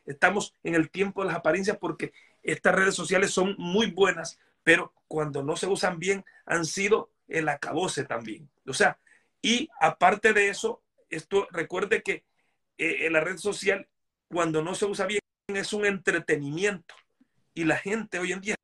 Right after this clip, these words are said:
esta, esta generación de jóvenes, la mayoría no están buscando de Dios.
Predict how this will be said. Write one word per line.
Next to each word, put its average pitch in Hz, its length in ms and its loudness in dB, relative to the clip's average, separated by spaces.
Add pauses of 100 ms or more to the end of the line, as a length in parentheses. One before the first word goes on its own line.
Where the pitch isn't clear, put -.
(120)
esta, - 380 -2
esta - 360 2
generación 185 680 0
de 170 80 -2
jóvenes, 170 500 -6 (840)
la 160 180 0
mayoría 156 720 -4
no 175 80 -8
están 165 200 -2
buscando 151 420 0
de 127 60 -4
Dios. 127 380 -12